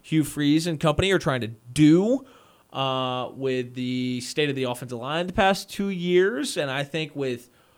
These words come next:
all of the away from football stuff, social media posts, comments in the media,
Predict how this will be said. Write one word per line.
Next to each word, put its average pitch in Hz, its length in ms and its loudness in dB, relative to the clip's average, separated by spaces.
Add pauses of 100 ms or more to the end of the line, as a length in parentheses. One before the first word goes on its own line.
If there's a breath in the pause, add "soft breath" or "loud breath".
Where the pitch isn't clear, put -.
(320)
all 226 320 6
of 156 260 2
the 175 640 4 (1800 loud breath)
away 190 540 6
from 151 300 -2
football 131 460 -6
stuff, - 560 -6 (600)
social 135 360 -4
media 131 300 -2
posts, 135 400 2
comments 131 420 -6
in 135 80 -10
the 131 60 -12
media, 123 680 -2